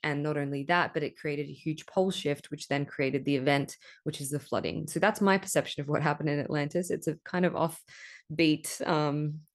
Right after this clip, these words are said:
very different perception of what you might have heard, but I have memories of being a priestess in one of these temples. And what I was doing in this temple was having, I was basically acting as, like, this pressure point or acupuncture point for the energy to flow through my body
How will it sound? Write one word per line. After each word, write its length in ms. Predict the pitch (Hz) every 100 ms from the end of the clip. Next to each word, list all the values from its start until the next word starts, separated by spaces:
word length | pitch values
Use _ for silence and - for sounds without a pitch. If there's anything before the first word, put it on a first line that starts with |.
| _ _ _ _ _ _ -
very 300 | 160 160 160
different 480 | 160 160 151 - - _ _ _
perception 420 | - 165 160 - 151
of 80 |
what 140 | 151 -
you 80 | 156
might 160 | 147
have 120 | 143
heard, 280 | 147 147 185
but 140 | - 143
I 100 | 175
have 200 | 175 170
memories 500 | 175 190 160 156 160
of 260 | 151 147
being 480 | 165 170 151 151 156 - - _ -
a 220 | 160 151
priestess 580 | 151 - 190 - 143 143
in 180 | - 156
one 140 | 151 151
of 80 |
these 200 | 143 147
temples. 540 | - 170 170 - - -
And 260 | 147 147 147
what 140 | 151
I 120 | 147
was 200 | 143 143
doing 360 | - 180 220 175
in 80 | 147
this 140 | 143
temple 460 | - 139 131 143 139
was 160 | 139
having, 440 | - 151 147 147 143 - - - _ _ _ _ -
I 60 |
was 100 | 196
basically 440 | - 214 220 202 175
acting 400 | 151 156 165 143
as, 120 | 151
like, 100 | 147
this 220 | 151 147
pressure 400 | - - 170 160
point 240 | 160 131 131
or 80 |
acupuncture 600 | - 156 185 175 151 156
point 280 | 151 151 -
for 100 | -
the 140 | 151 -
energy 340 | 165 160 156
to 140 | 156
flow 260 | 151 156 156
through 240 | 156 156
my 140 | 151 139
body 480 | 139 151 143 139